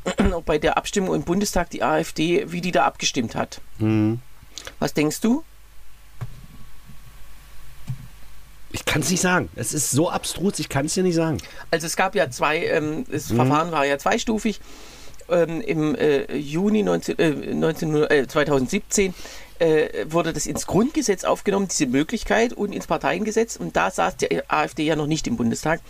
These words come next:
Speaker 2: Ja.
Speaker 1: Und dann der konkrete Antrag betreffend die A F D wurde im April zweitausendachtzehn gefasst und da hat sich die A F D tatsächlich enthalten. Es gab keine einzige Gegenstimme.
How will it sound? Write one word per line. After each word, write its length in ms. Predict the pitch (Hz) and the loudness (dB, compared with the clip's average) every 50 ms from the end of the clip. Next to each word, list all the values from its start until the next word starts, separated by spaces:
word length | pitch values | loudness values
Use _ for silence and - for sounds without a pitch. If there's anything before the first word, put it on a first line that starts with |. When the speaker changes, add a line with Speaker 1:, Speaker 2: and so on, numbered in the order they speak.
| - - - | -16 -6 0
Speaker 2:
Ja. 160 | 98 101 117 | 2 2 2
Speaker 1:
Und 240 | - - 156 143 - | 2 2 0 2 4
dann 160 | 156 185 214 | 2 2 2
der 80 | 196 170 | 0 -4
konkrete 560 | - - 160 143 - - 165 208 214 - - | -2 -4 -6 -4 0 2 2 2 4 2 2
Antrag 380 | 190 185 180 190 185 185 185 - | 0 0 0 2 2 2 2 0
betreffend 420 | 156 - - 160 156 - 151 - | -6 -2 -2 -2 -2 -2 -4 -2
die 100 | 135 - | 0 0
A 120 | 127 135 147 | 2 0 -2
F 100 | - - | -2 0
D 160 | 170 185 165 | -2 0 0
wurde 180 | 156 151 151 | 0 0 0
im 140 | - - 143 | 0 0 0
April 280 | - - - 160 160 156 | -2 0 0 0 0 0
zweitausendachtzehn 680 | - 139 123 123 131 - - - - - - 214 190 | 0 -2 -2 -2 -2 0 -2 -2 -2 0 -2 -2 0
gefasst 360 | 185 180 - 196 202 - - - - - - - - - | 0 0 0 -2 -2 -2 -8 -12 -14 -12 -12 -12 -10 -2
und 180 | - 175 185 175 | 0 2 2 2
da 100 | 165 165 | 2 2
hat 120 | 165 - | 0 -2
sich 140 | - 156 - | -2 -6 -4
die 140 | 180 - 123 | -2 0 0
A 100 | 135 143 | 0 0
F 140 | 139 - | -2 -2
D 240 | - 127 123 143 156 - - - - - - - - | 0 0 0 0 0 -4 -10 -16 -16 -16 -14 -4 0
tatsächlich 680 | - 147 143 - - 127 - - - 127 117 - - - | 0 0 0 0 -2 -2 -2 -2 -2 -4 -4 -4 -2 -2
enthalten. 480 | - 135 - 151 156 185 214 - - | -2 0 2 2 2 2 0 0 -2
Es 140 | 202 - - | -6 -4 -2
gab 160 | - - - | -2 -2 -2
keine 240 | - 156 151 160 165 | -2 -4 -2 0 0
einzige 460 | - 139 143 - 160 139 147 139 139 - - - - - - - - | 0 0 0 -2 -2 0 0 0 0 -2 -10 -20 -18 -18 -18 -14 -2
Gegenstimme. 640 | - 147 156 160 160 127 - - - 98 92 87 104 | 0 0 2 2 0 -2 -2 0 -2 -2 -2 -4 -6